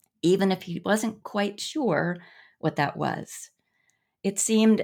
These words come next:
the embodiment of the spirit of the multidisciplinary gathering and of curiosity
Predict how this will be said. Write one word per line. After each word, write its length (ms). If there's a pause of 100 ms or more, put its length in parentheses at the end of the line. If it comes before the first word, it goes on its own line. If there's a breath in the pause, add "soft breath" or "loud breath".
the 180
embodiment 880
of 100
the 100
spirit 560
of 120
the 60
multidisciplinary 1040
gathering 720 (640 soft breath)
and 140
of 100
curiosity 800